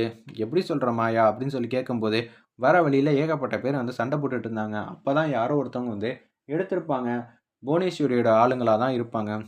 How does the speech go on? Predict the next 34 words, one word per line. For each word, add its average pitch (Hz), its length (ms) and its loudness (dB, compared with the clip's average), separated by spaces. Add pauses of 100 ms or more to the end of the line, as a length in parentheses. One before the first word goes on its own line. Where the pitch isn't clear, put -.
(100)
அவ 110 200 -2
நம்ம 113 180 -2
குடும்பத்தை 175 420 -2
வந்து 113 280 0 (140)
பழி 120 220 2
வாங்காம 139 360 0
விடவே 120 280 0
மாட்டா 123 300 2
போல 110 220 0
இருக்கே" 107 300 0
அப்படின்னு 123 300 2
சொல்லி 123 200 0
யோசிச்சுட்டு 127 340 0
இருக்கிறப்ப, 107 340 2 (440)
எப்படி 127 240 0
இருந்தாலும் 139 380 6
வந்து 110 200 2 (380)
ஜானகிக்கு 120 480 4
பணம் 120 300 -2
கிடைச்சிருக்காது. 110 600 -2 (340)
கடைசி 160 280 0
நேரத்துல 139 320 -2
யாருமே 120 420 4
வந்து 127 240 0
கொடுத்துருக்க 135 440 -2
மாட்டாங்க. 110 380 0 (460)
இவ 135 140 2
மாட்டுக்கு 156 380 2
வெறும் 135 240 0
பையை 156 160 2
எடுத்துட்டு 123 320 0
போய் 131 160 0
அங்க 135 160 -2
நின்றுப்பா. 117 480 2